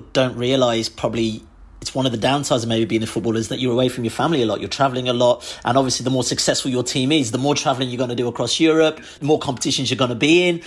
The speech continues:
and, uh, a lot of people probably don't realise how much that probably affects you as a, as a player.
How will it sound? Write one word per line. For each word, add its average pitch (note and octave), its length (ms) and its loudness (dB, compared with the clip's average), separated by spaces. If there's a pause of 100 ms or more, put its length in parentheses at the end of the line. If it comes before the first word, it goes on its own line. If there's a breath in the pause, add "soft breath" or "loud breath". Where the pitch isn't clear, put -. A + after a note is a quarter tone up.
(160 loud breath)
and, D#3+ 240 0
uh, E3+ 260 4
a F#3 60 -2
lot A3 100 4
of A3 60 -4
people G3 180 -6
probably G3 200 2
don't F#3 180 0
realise F#3 400 4
how F3+ 160 0
much - 480 -4
that - 340 -2
probably E3+ 260 2
affects F3 440 0
you F#3+ 140 0
as E3 120 2
a, F3 240 2
as E3 80 2
a E3+ 80 4
player. G#3+ 460 -4